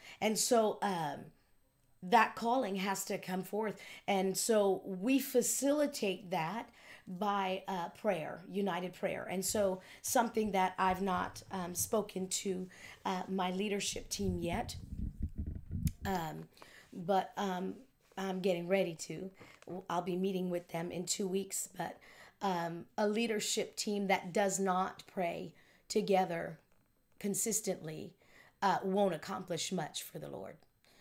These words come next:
We can do a lot of planning, and we can do a lot of, uh, things in the natural, and we need to, you understand?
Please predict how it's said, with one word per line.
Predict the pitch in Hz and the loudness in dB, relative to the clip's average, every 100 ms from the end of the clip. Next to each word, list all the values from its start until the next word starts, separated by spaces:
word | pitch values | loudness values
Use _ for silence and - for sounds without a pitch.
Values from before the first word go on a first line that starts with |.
| - _ | -20 _
We | 202 226 | -2 -2
can | - 196 190 | 0 -2 0
do | 175 202 196 - | 0 0 0 -2
a | |
lot | 175 175 180 | -2 -2 -2
of | 165 - | -4 -6
planning, | - 220 165 175 185 - _ - - - | 0 0 0 -6 -12 -14 _ -20 -20 -6
and | 170 180 | 0 0
we | 190 | 0
can | 190 190 | -2 -2
do | 170 208 202 - | -2 0 0 0
a | 175 | -2
lot | 165 180 190 - - | 2 4 2 0 -2
of, | 180 170 170 - - | 0 0 -4 -6 -4
uh, | 170 170 | -4 -4
things | - 185 190 190 | -2 0 0 -2
in | - 190 | 0 0
the | 180 | 2
natural, | 180 202 - 196 165 - - - | 2 0 0 -4 -4 -8 -10 -2
and | 185 185 180 170 190 180 | 2 2 -2 -6 -6 -2
we | 214 190 | 0 2
need | 196 214 - | 0 -2 -4
to, | - 143 - - | -6 -8 -10 -8
you | 180 | -4
understand? | 180 170 156 - 185 151 147 | -2 -2 -2 0 0 -2 -8